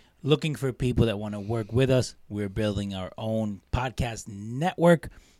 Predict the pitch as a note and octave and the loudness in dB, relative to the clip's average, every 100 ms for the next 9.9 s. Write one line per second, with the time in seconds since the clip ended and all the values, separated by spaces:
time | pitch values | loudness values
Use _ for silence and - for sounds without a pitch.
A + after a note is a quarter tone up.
0 | - G2 F#2+ F#2+ G2+ F#2 G#2+ G#2 G2 G2+ | -12 -6 -6 -4 -4 -4 -6 -6 -4 -4
1 | G2 A2 G2+ G2 G2 - G#2 G2 G2+ A#2+ | -4 -6 -6 -6 -8 -10 -10 -10 -8 -4
2 | D#3+ D#3+ - - _ _ _ - E3+ D3+ | -2 -2 -6 -18 _ _ _ 2 4 4
3 | C#3 - D3 C#3+ C#3 D#3 E3 D#3+ D#3 E3+ | 2 2 2 2 0 2 4 4 2 4
4 | G3 - F3+ C#3 C3 C3 C3 - B2+ B2 | 4 6 4 4 -2 0 0 2 0 2
5 | A#2+ A2 A2+ - - - D#3 E3+ E3+ E3 | 0 0 -4 -8 -2 0 2 4 2 0
6 | - _ - A#2 A#2+ A#2 A#2 A2+ A2 A2+ | -8 _ -10 -4 -2 0 0 -2 0 2
7 | A#2+ A#2 A#2 E3 - E3+ D#3 C#3+ D3+ D3+ | 2 0 -2 -4 -4 -6 -6 -4 -4 -4
8 | C#3+ C#3 C3+ C3+ C3 C3 C#3 C#3+ - B2 | -6 -4 -2 -2 -2 -2 0 -2 -2 -2
9 | B2+ B2+ C3 - C3+ C3 C3 C#3+ D3+ | -2 -2 -4 -2 -4 -4 0 2 2